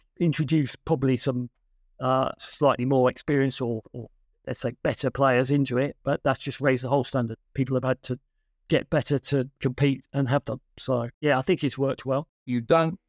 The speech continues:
Speaker 2: actually have to have a physical or learning disability. If you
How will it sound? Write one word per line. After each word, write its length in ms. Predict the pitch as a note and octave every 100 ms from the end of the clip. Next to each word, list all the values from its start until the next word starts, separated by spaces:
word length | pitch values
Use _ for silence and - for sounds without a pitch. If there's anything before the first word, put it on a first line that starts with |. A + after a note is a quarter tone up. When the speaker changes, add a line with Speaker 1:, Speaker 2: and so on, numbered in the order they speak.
| -
Speaker 2:
actually 580 | C#3+ - - B2+ C3 A#2
have 280 | B2 A#2+ -
to 140 | A#2
have 540 | G#2+ A2+ A2 G#2+ F#2+
a 100 | G2
physical 760 | F#2+ A2+ F#2+ G2+ F#2 F#2+ G2 G2+
or 120 | G2
learning 360 | G2 G#2 G2 G2
disability. 800 | G2 - F#2 G#2 F#2+ F#2 F#2 -
If 260 | - G#2+ -
you 420 | A2+ A2+ A2 G#2